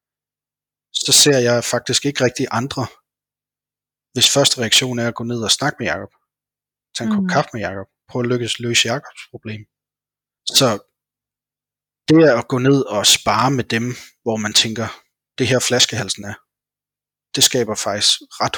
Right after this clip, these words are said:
Speaker 1: hurtigt et meget bredt netværk med alle mulige, der har forskellige kompetencer og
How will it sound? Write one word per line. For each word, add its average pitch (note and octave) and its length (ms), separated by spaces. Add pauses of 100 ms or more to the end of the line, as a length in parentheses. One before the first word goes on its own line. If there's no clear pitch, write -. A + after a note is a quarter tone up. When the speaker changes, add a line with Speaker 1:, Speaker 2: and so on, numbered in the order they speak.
Speaker 1:
hurtigt A#2 420 (320)
et - 100
meget B2+ 240
bredt - 240
netværk A2 380 (1120)
med G#2 160
alle C#3 180
mulige, B2 300
der G#2 100
har G#2 80
forskellige D3+ 380
kompetencer A#2 580 (720)
og F#2+ 400